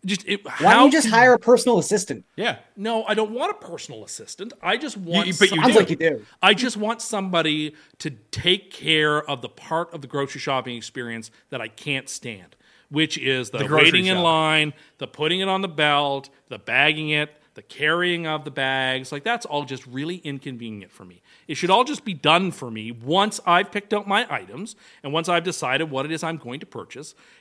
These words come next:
Speaker 1: It would be really nice. It would be a very nice perk if there was somebody who just was your valet, who was a valet. That was their job at the grocery store, would be to handle people's stuff for them.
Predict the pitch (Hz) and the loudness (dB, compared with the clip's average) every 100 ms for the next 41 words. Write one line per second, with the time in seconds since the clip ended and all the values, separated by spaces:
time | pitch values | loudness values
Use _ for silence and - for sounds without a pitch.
0 | - 175 202 208 123 127 175 277 196 98 | 2 2 2 -6 -6 -6 -6 -4 -4 -6
1 | 160 - 135 117 110 123 208 196 214 - | -10 -12 -10 -10 -6 -6 -6 -10 -12 -10
2 | - 156 180 - _ _ - 147 151 151 | -4 -4 -4 -14 _ _ -4 -4 -4 -6
3 | - 123 135 147 147 143 - 117 120 - | -8 -8 -8 -10 -8 -10 -12 -14 -14 -14
4 | 117 127 143 156 143 151 156 135 117 139 | -2 0 0 -2 -4 -4 -4 -4 2 2
5 | 160 190 117 113 127 143 160 151 160 127 | 4 0 -2 -6 -8 -8 -8 -4 -4 -4
6 | 92 - _ _ - 139 139 180 175 127 | -10 -18 _ _ -8 -6 -2 -2 -4 -12
7 | - 98 101 120 110 120 107 139 147 151 | -12 -14 -10 -10 -8 -10 -6 -4 -4 -6
8 | 151 139 156 - 135 - 107 - | -10 -10 -12 -10 -12 -14 -20 -20